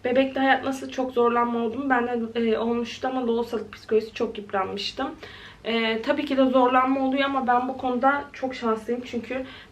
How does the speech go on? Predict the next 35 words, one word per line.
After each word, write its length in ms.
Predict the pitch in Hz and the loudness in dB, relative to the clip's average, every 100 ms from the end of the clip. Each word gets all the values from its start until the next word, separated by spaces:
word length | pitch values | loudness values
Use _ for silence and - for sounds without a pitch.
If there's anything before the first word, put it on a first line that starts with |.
| - | -2
e, 360 | 220 208 208 - | 2 4 2 4
annemle 420 | 220 233 240 226 | 4 4 2 2
birlikte 240 | 226 - 226 | 0 2 0
yatıyoruz 360 | 220 208 196 | 2 -2 0
bu 60 | 196 | -2
arada 140 | 190 | -2
yatak 240 | 196 - 214 | -4 -4 -2
odasında. 600 | 202 202 214 208 254 - | -2 -2 0 2 2 2
<laughs> 40 | |
Annem 380 | 233 254 262 254 | 4 8 10 10
bebeğin, 500 | 240 233 240 262 - - - - | 8 6 6 4 0 -8 -12 0
e, 240 | 220 214 214 | 8 8 10
tarafında 460 | 233 208 214 214 | 6 4 4 6
yatıyor. 460 | 196 196 - 214 240 330 - - - | 6 4 2 2 2 -4 -12 -14 -4
Beni 160 | 254 254 | -2 2
sadece 380 | 269 247 226 254 | 6 6 6 4
emzireceğim 600 | 233 208 208 208 214 202 | 2 2 2 4 4 4
zaman 320 | 202 190 190 | 2 0 -2
kaldırıyor. 520 | 208 190 185 185 180 - | 0 0 0 -4 -2 2
Eğer 280 | 202 196 - - - | 4 4 2 -12 -10
tabii 240 | - 208 202 | -4 -4 -4
ki 140 | - | 0
bebek 340 | 202 202 196 - - | 2 2 0 -4 2
o 120 | 202 | 6
gece 200 | 208 202 | 6 4
çok 220 | 220 220 | -2 0
huysuz 400 | 214 202 214 202 | 0 0 0 4
değilse 440 | 214 226 - 277 269 | 4 4 -2 -4 0
zaten 300 | 214 208 226 | 0 -2 -6
hepimiz 360 | 240 226 202 | -2 2 2
ayakta 380 | 185 185 - 190 | 2 -2 -4 -4
oluyoruz. 300 | 185 180 175 - | -2 -2 -2 0
Annem, 440 | 202 208 196 202 | 4 6 6 2
kayınvalidem, 680 | 202 196 202 190 196 196 196 | 0 2 2 0 0 0 2
Mert, 300 | 202 185 | 2 2